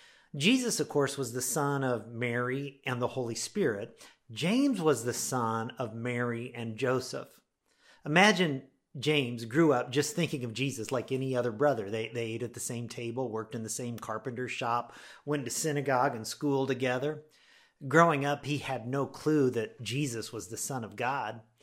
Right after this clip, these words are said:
But then Jesus died and rose from the dead, and James saw him, and it must have sent him spinning, and his life was never the same. Jesus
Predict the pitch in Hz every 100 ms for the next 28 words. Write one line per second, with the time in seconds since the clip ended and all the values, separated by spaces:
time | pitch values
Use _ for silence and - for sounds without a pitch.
0 | _ _ _ _ - 143 208 214 202 160
1 | 143 - 151 151 135 117 123 127 - 127
2 | 120 113 131 139 113 117 156 202 185 -
3 | 180 185 156 - 110 107 151 160 160 196
4 | 208 247 - 214 170 135 120 - - -
5 | 190 180 170 127 113 117 117 147 151 185
6 | 147 113 135 151 156 143 127 - 143 135
7 | 107 - _ _ _ _ _ _ _ _
8 | _ 131 123 202 175 156 -